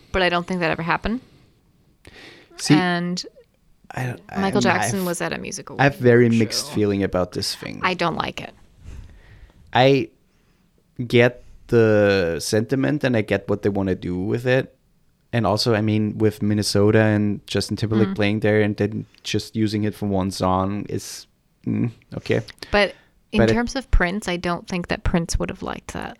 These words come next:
Speaker 2: Exactly. I, f-, I believe that almost no actor, actress, singer, or, s-, I mean, actors may be a different story, but singer, performer
Speaker 1: Mm-hmm.
Speaker 2: want to be used as that, like a puppet, basically.
Speaker 1: Yeah.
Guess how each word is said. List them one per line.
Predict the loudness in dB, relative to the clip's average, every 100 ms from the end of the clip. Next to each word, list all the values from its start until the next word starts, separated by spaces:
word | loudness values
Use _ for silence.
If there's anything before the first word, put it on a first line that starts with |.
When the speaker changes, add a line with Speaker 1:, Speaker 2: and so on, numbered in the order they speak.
| -4
Speaker 2:
Exactly. | -2 2 2 2 -2 -2
I, | 0 0
f-, | -2 -10 -2 -2 0
I | 0
believe | 4 6 6 6 6 4 2 4
that | 4 4 0
almost | 2 4 4 2 -4 -8
no | -2 2 4 4 4 2 -2
actor, | -4 -4 -4 0 2 2 0 -6 _ _ _ _
actress, | -2 -2 0 -2 0
singer, | 0 -2 0 -2 -2
or, | -2 -2
s-, | -4 -8 -18 -12
I | -4
mean, | 0 2
actors | 2 2 0 -2 -4
may | -4
be | -4
a | -4
different | -4 -6 -6
story, | -2 0 0
but | -2 -4 -10 _
singer, | -8 -2 0 0 0 -2
performer | -4 -6 -4 -2 0 -2 -4
Speaker 1:
Mm-hmm. | -4
Speaker 2:
want | -2 -2 -4 -4
to | -2 2 0 -2 -8 _ _ _ _ _ -6
be | -6
used | -4 -2 0 2 0 -4 -6
as | -8 -4
that, | -2 -2
like | -2 -2
a |
puppet, | -2 -2 -2 -2 -4
basically. | -4 -4 -6 -8 -6
Speaker 1:
Yeah. | -6